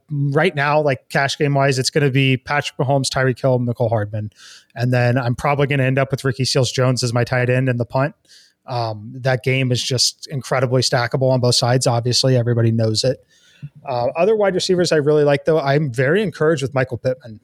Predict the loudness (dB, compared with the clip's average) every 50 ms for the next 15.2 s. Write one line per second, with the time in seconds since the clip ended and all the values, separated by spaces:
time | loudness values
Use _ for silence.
0 | -16 -10 -6 -4 -4 -2 -2 -2 -2 0 0 0 0 0 2 0 0 0 0 0
1 | 2 2 2 2 0 0 0 0 0 0 0 0 0 0 0 -2 -2 0 2 2
2 | 2 2 0 2 2 2 2 2 0 -2 -2 -2 -2 -2 -4 -6 -2 0 0 0
3 | 0 -2 -6 -4 -2 -2 0 2 0 0 2 -2 -2 -2 0 0 0 0 _ _
4 | _ -20 -20 _ _ -10 -10 -6 -4 -4 -4 -2 -4 -2 0 0 0 0 0 -2
5 | -2 2 2 2 2 2 2 0 -2 -4 -2 -4 -4 -2 -2 -4 -4 -4 -4 -2
6 | -2 0 0 0 -2 -2 -2 -2 0 0 -2 -4 _ _ _ -20 -20 _ _ _
7 | _ _ -2 0 2 2 2 0 0 0 2 2 2 2 2 2 0 0 0 0
8 | -2 0 0 0 0 -2 -2 -4 -4 0 0 0 0 0 0 -2 -2 0 0 -2
9 | 0 0 2 2 2 2 2 2 2 0 0 0 -2 -2 0 2 2 2 2 2
10 | 2 0 2 2 2 0 0 0 0 0 0 2 2 2 0 -2 -4 -4 -6 -6
11 | -6 -6 -6 -2 -2 -2 -2 -2 -6 -6 -4 -2 0 0 0 -2 0 0 2 2
12 | 2 0 -2 -2 -2 -4 -6 -4 -4 -4 -6 -4 -2 0 0 2 2 2 0 0
13 | 0 -2 0 0 0 -2 -2 -4 -4 -4 -4 -2 -2 0 2 2 2 4 4 4
14 | 2 2 2 2 0 0 0 0 0 0 0 0 -2 -2 -2 -2 0 0 0 0
15 | -2 -4 -6